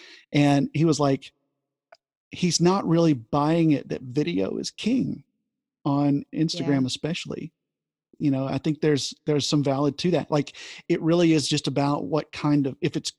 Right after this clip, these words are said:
Speaker 1: good content, whether it's video or photos, kind of your style, and if you're,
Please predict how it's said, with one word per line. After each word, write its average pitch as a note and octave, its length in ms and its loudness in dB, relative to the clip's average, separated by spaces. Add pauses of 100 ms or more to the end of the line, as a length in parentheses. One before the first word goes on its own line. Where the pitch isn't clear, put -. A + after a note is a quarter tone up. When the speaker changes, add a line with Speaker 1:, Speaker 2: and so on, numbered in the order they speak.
Speaker 1:
good D3+ 240 2
content, D3+ 480 -2
whether C#3 300 -2
it's B2 100 -10
video C#3+ 340 2
or B2 180 -2 (420)
photos, C3+ 640 -2 (520)
kind D3 120 0
of C#3 60 0
your A#2 80 -8
style, C3+ 440 -8
and B2+ 100 -6
if B2 160 -10
you're, B2+ 220 -6